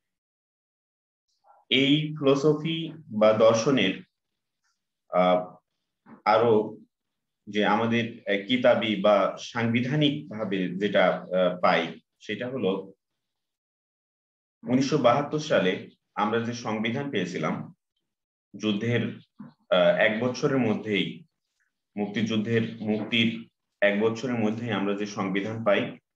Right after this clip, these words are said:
সেই প্রথম সংবিধানের পঁচিশ নাম্বার অনুচ্ছেদে আমরা আমাদের foreign policy বা পররাষ্ট্রনীতি সম্পর্কে সুস্পষ্ট ধারণা সেখানে পেয়েছিলাম। তো আমাদের সংবিধান এবং বঙ্গবন্ধু শেখ মুজিবুর রহমানের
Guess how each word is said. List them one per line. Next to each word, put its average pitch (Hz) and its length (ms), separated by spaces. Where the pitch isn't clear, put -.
সেই 101 280
প্রথম 123 320
সংবিধানের 101 800
পঁচিশ 110 340
নাম্বার 101 340
অনুচ্ছেদে 98 580
আমরা 95 540
আমাদের 101 420
foreign 113 260
policy 107 640
বা 98 180
পররাষ্ট্রনীতি 110 760
সম্পর্কে 92 840
সুস্পষ্ট 101 640
ধারণা 95 340
সেখানে 90 360
পেয়েছিলাম। 78 580
তো 90 440
আমাদের 123 260
সংবিধান 135 800
এবং 101 280
বঙ্গবন্ধু 107 440
শেখ 113 280
মুজিবুর 107 380
রহমানের 113 580